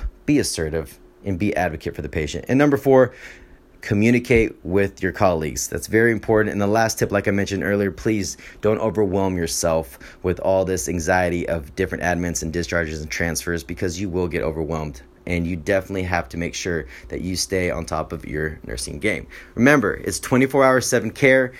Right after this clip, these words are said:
That's the best way to do it. That's all on my five tips for med surg, um, the telefloor.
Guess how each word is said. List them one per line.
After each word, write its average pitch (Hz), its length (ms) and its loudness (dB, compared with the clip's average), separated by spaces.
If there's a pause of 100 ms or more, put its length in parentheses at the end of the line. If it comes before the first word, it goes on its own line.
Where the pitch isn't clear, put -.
(140)
That's 95 220 0
the 98 80 -8
best 95 240 0
way 101 80 0
to 95 100 2
do 110 180 2
it. 107 100 2
That's 104 260 -2
all 117 300 4
on 110 100 -2
my 98 120 0
five 107 340 -2
tips 107 280 0
for 95 120 -6
med 95 200 0
surg, 95 220 -4 (160)
um, 87 540 -2 (160)
the 85 80 -6
telefloor. 110 600 2